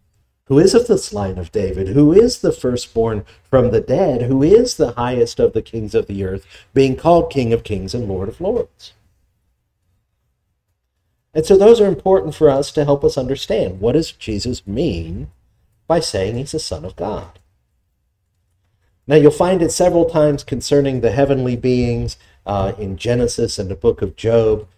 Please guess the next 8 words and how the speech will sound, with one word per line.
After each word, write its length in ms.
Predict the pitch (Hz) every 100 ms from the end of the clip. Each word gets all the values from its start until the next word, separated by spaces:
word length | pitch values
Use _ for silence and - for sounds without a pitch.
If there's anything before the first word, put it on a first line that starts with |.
| _ -
as 240 | 98 92
meaning, 460 | 104 117 117 107 104 - -
being 180 | 110
called 340 | 98 120 113 -
the 80 | 95
sons 400 | - 110 104 104
of 160 | 98
God. 460 | - 101 98 95